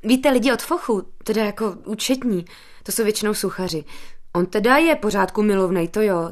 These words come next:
Všecko má srovnaný tip-top. A taky sbírá tušky. Jako propisky teda. Je tím úplně posedlej,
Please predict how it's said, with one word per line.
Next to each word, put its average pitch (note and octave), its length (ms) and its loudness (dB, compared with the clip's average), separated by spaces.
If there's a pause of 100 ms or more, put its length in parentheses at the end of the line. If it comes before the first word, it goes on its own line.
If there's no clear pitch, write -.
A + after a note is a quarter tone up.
Všecko - 420 -2
má E4 180 0
srovnaný C#4+ 680 -2 (140)
tip-top. F4 720 0 (460)
A - 60 -2
taky C#4 200 2
sbírá C4 280 6
tušky. C4 540 0 (340)
Jako F#3+ 180 -4
propisky G3 500 -8
teda. D#3+ 260 -14 (380)
Je G3 60 -2
tím A3+ 220 0
úplně E4+ 420 2
posedlej, G#3 680 -2